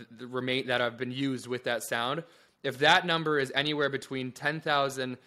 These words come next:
and five hundred thousand, click on the first video that you see and scroll for nine videos. And if out of those nine videos, the majority of them have been filmed within the last week, that is a sound that is about to be viral.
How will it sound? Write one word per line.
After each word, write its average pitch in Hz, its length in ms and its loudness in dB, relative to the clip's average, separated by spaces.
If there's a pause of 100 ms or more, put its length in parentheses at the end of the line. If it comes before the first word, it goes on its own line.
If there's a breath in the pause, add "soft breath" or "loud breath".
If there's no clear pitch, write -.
(160 soft breath)
and 123 160 -6
five 156 380 4
hundred 135 280 -2
thousand, 120 520 0 (400 soft breath)
click 175 260 2
on 175 120 6
the 151 80 2
first 147 300 0
video 143 220 2
that 135 120 2
you 127 100 -2
see 143 380 -4
and 131 160 -6
scroll 147 480 2
for 131 140 -2
nine 131 400 2
videos. 147 540 0 (460 soft breath)
And 143 120 0
if 143 180 2
out 170 140 8
of 180 120 2
those 165 160 2
nine 156 240 2
videos, 151 340 2
the 135 60 -6
majority 139 460 2
of 135 80 0
them 135 120 -2
have 135 140 -2
been 123 160 -4
filmed 135 300 -4
within 131 200 -6
the 123 60 -4
last 123 340 0
week, 143 340 -6 (300 soft breath)
that 139 220 8
is 160 120 4
a 147 80 0
sound 143 340 2
that 135 120 2
is 127 160 -2
about 135 520 4
to - 100 -6
be 160 160 -2
viral. 135 600 4